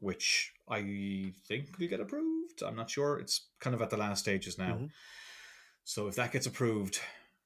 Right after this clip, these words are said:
Speaker 1: that'll be what I work on. I'm working on, let me see, I'm working on a short story at the moment. I'm writing drawing, but it'll be announced late. It'll be announced late February,
Speaker 2: Okay.
Speaker 1: so I can't say what that is. Um, and then I'll do my Old Dog thing.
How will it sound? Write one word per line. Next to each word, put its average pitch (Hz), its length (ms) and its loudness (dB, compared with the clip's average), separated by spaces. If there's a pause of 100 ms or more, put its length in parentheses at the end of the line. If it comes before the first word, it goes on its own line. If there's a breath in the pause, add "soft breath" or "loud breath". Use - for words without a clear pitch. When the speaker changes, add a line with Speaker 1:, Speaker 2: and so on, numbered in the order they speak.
(160)
Speaker 1:
that'll 104 280 4
be 104 120 4
what 98 140 4
I 95 80 6
work 92 240 2
on. 95 240 0
I'm 104 100 0
working 131 280 4
on, 127 200 2 (140)
let - 80 -8
me 98 60 -4
see, - 100 -4
I'm 104 80 -6
working 127 180 0
on 113 60 2
a - 20 2
short 120 280 4
story 107 280 4
at 95 60 2
the 95 60 -4
moment. 95 260 4
I'm 92 120 2
writing 92 240 2
drawing, 90 400 0 (420)
but 92 180 -2
it'll 95 140 -6
be 90 120 -4
announced 87 540 -4 (220)
late. 90 260 -2
It'll 98 140 -6
be 98 80 0
announced 92 340 -2
late 90 220 0
February, 85 520 -4
Speaker 2:
Okay. 117 140 -2 (120)
Speaker 1:
so - 140 -12
I - 40 -14
can't 92 180 -4
say 90 80 -4
what 87 120 -4
that 85 120 -4
is. 82 220 -10 (680 loud breath)
Um, 85 300 -4 (800)
and 95 120 0
then 98 320 6 (580)
I'll 95 160 4
do 95 180 2
my 92 260 4
Old 92 240 2
Dog 87 280 0
thing. 87 320 -4